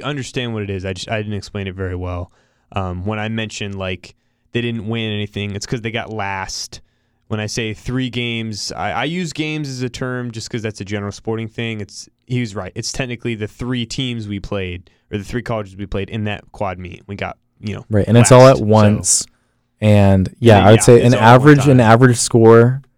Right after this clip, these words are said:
Speaker 2: for, like, a medium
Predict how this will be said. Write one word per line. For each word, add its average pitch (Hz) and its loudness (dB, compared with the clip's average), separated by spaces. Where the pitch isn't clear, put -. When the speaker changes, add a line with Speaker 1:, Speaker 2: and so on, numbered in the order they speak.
Speaker 2:
for, 123 6
like, 120 8
a 110 6
medium 113 8